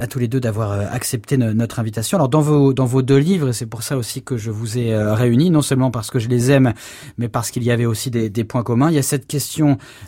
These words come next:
de l'identité, mais qui est définie par quelque chose, c'est-à-dire un, soit un lieu, mais plutôt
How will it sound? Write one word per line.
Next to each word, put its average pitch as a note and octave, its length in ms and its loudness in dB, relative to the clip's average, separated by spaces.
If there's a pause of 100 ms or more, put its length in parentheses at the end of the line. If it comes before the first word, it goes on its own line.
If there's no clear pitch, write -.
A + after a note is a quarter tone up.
de B2+ 100 0
l'identité, C#3+ 560 0
mais F3 120 2
qui D#3 100 -4
est D3 40 0
définie E3+ 640 -2 (280)
par D3+ 180 -2
quelque F#3 420 0
chose, A3 280 0
c'est-à-dire D#3 260 0
un, C3+ 100 2 (540)
soit A#3 360 0
un F#3 220 4
lieu, F3 400 2
mais G3 160 4
plutôt G#3+ 560 -2